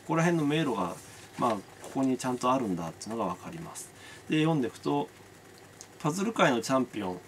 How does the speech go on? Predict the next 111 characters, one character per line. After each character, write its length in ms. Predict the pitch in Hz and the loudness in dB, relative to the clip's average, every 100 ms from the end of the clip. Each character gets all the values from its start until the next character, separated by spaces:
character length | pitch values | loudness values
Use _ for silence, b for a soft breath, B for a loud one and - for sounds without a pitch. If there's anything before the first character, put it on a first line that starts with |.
| - | -8
ブ 100 | 120 | 0
ロ 140 | 147 170 | 2 4
デ 80 | 131 | 4
ィ 100 | 87 | 2
ア、 60 | |
フ 160 | - 127 | -2 0
ァ 0 | |
ミ 120 | 156 | 2
コ 140 | 165 | 2
ン 80 | 151 | 2
で 100 | 147 - | 2 2
登 200 | 135 120 | 0 2
場 160 | 113 | 0
と 120 | 117 | -2
い 20 | 107 | -6
う 40 | |
こ 60 | 101 | -6
と 60 | |
で、 40 | 95 | -6
ま 80 | 104 | -6
あ、 40 | 110 | -2
ブ 80 | |
ロ 140 | 120 196 | 0 2
デ 120 | - | 2
ィ 40 | |
ア 40 | 113 | -2
っ 40 | |
て 120 | - | -4
何 220 | 104 110 120 | -2 0 0
な 100 | 110 | 0
の 100 | 113 | -4
っ 40 | - - | -8 -8
て 80 | |
い 60 | 92 | -8
う 40 | 90 | -6
こ 120 | 107 | -4
と 80 | 95 | -4
な 160 | 95 | -4
ん 80 | 92 | -6
だ 80 | 85 | -10
け 120 | - | -12
ど、 160 | 104 95 B B B B 185 | -10 -10 B B B B -10
一 180 | - | -2
応 40 | 240 | 0
ね、 120 | 208 | 0
こ 140 | - | 0
の 760 | 180 208 208 214 202 214 214 202 | 0 0 0 0 0 -2 -2 -2
ソ 160 | - | -4
フ 80 | - | -2
ト 80 | 143 | 0
が 80 | 120 | 2
出 100 | 131 | 2
て 140 | 127 | 4
る 100 | 117 | 2
時 140 | 104 - | 2 -4
点 220 | 107 113 | -4 -2
で、 120 | 113 | -2
ピ 200 | - 196 | 0 -2
ー 20 | |
シ 160 | 190 208 | 0 -2
ー 140 | 208 | 0
エ 60 | 202 | 2
ン 80 | 160 | 2
ジ 120 | 113 | 0
ン 100 | 101 | -2
と 460 | - 147 123 104 - - 165 | 2 4 4 0 -6 -8 8
ゲ 160 | 180 | 8
ー 80 | 190 | 8
ム 40 | |
ボ 200 | 180 185 | 6 6
ー 40 | 135 | 4
イ 20 | |
で 80 | 98 | 2
ブ 80 | 110 | 0
ロ 120 | 120 | 2
デ 80 | 117 | 2
ィ 40 | 95 | -2
ア 40 | |
っ 20 | |
て 120 | - | -6
ソ 120 | 92 92 | -10 -10
フ 100 | - | -10
ト 60 | |
出 140 | 98 95 | -8 -8
て 80 | |
る 60 | 156 | -8
ん 120 | - | -8
で、 60 | 113 | -4
ま 80 | 120 | -4
あ、 20 | |
そ 120 | - | -6
っ 20 | - | -6
ち 100 | - | -4
を 60 | 147 | -4
チ 120 | - | -4
ェ 20 | |
ッ 20 | |
ク 100 | - 170 | -8 -10
し 80 | |
て 100 | - | -8
も 120 | 185 185 | -6 -4
ら 60 | |
え 40 | 180 | -6
ば 100 | 165 | -8
い 40 | |
い 40 | 170 | -10
ん 40 | |
で 100 | - | -14
す 100 | - | -12
け 80 | - | -8
ど、 180 | - | -6